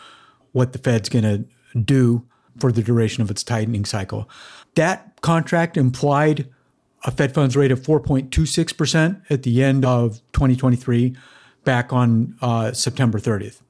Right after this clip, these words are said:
Today, it, it implies a Fed funds rate of four sixty-nine.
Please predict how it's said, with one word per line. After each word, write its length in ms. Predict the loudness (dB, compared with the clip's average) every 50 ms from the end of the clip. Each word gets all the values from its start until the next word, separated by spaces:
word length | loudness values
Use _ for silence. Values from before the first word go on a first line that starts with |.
| _ _ _ _ _ _ _ _ _ _ _ _
Today, 480 | -2 0 2 2 2 2 2 0 -2 -4 -2
it, 260 | 0 0 0 2 2
it 80 | 0 2
implies 400 | 0 0 0 2 2 2 2 0
a 60 | 0
Fed 240 | -2 -2 -2 0 0
funds 260 | 2 2 4 2 2
rate 380 | 2 2 2 2 0 -2 -10 _ _ _ _ _ _ _ _ _ -4
of 280 | -2 0 0 0 -2 -4
four 360 | -10 _ -2 0 2 2 2
sixty-nine. 680 | 0 -2 -4 -2 0 2 2 4 4 2 0 -2 -8